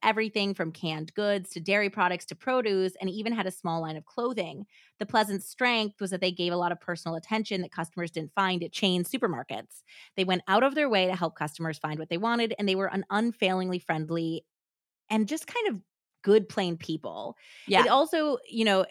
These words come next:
Speaker 1: has to be said that they were a Black family in a overwhelmingly white community. And so that's, I think, another thing that bonded Vern Henderson to this family as well, because there was just so few Black people in the community.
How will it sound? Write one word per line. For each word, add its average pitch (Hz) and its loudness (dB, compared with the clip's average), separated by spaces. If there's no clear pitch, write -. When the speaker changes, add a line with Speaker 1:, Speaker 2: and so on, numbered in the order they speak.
Speaker 1:
has 226 2
to 220 -10
be 220 -2
said 202 4
that 185 -2
they 185 2
were 185 -2
a 175 -2
Black 170 0
family 180 -4
in 196 0
a 180 2
overwhelmingly 240 4
white 190 0
community. 180 -2
And 226 0
so 269 0
that's, 226 4
I 214 6
think, 202 2
another 190 4
thing 175 0
that 165 0
bonded 160 0
Vern 165 0
Henderson 156 -4
to 214 0
this 180 -2
family 165 0
as 156 -10
well, 185 0
because 196 -2
there 190 0
was 185 -2
just 170 -6
so 190 0
few 190 -8
Black 160 -4
people 165 -6
in 165 -2
the 170 -4
community. 160 -8